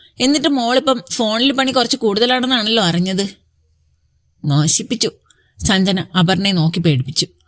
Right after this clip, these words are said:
അപർണ പറഞ്ഞപ്പോൾ വാമി കുടിച്ചുകൊണ്ടിരുന്ന കോഫി നെറുകയിൽ കയറി ചുമയ്ക്കാൻ തുടങ്ങി.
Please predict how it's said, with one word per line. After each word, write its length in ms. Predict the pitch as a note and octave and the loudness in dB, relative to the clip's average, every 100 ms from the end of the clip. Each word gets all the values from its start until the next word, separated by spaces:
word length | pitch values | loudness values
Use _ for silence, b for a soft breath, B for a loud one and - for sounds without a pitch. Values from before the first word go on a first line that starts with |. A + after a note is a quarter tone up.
| b b b b A#3+ | b b b b 0
അപർണ 260 | A#3 C4+ D4 | 2 2 2
പറഞ്ഞപ്പോൾ 500 | A#3+ G3 F#3+ G3+ - | 0 0 -2 -2 0
വാമി 320 | G#3 G3+ A3 | 2 2 0
കുടിച്ചുകൊണ്ടിരുന്ന 680 | F#3+ G#3 G3 G#3+ A3+ G3+ G3 | -2 0 0 0 0 0 0
കോഫി 400 | G3 F3+ E3+ G3 D#3+ | 0 0 0 -2 -2
നെറുകയിൽ 400 | F#3 F#3 G#3 G#3 | 0 2 2 0
കയറി 220 | F3+ E3 | 0 0
ചുമയ്ക്കാൻ 520 | E3+ E3 D#3+ F3+ F3+ | 2 2 2 0 0
തുടങ്ങി. 440 | D#3+ C#3+ D3 - | 2 2 0 -4